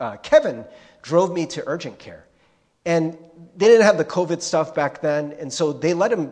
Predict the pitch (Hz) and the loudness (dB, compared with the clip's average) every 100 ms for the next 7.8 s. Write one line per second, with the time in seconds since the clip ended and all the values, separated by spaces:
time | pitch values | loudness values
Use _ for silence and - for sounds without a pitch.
0 | - - 135 - 180 185 185 180 170 - | -8 -8 -8 -4 -4 -2 -4 -6 -6 -6
1 | 269 247 220 208 151 95 _ _ _ _ | -6 -6 -8 -8 -10 -14 _ _ _ _
2 | _ _ 143 139 143 214 220 185 - - | _ _ -2 -2 -4 -8 -6 -8 -8 -8
3 | 175 170 160 - 147 160 160 - 185 151 | -8 -8 -10 -4 -4 -4 -6 -10 -10 -6
4 | 165 160 131 104 104 135 151 - - - | -4 -4 -8 -10 -12 -10 -12 -16 -20 -18
5 | - - 175 170 - - - - 175 262 | -14 -6 -6 -6 -14 -20 -4 0 4 4
6 | 277 240 233 175 160 180 175 175 202 - | 2 0 -2 -4 -6 -6 -4 -6 -6 -2
7 | 165 185 185 123 143 165 135 | 0 0 -2 -4 -2 0 -2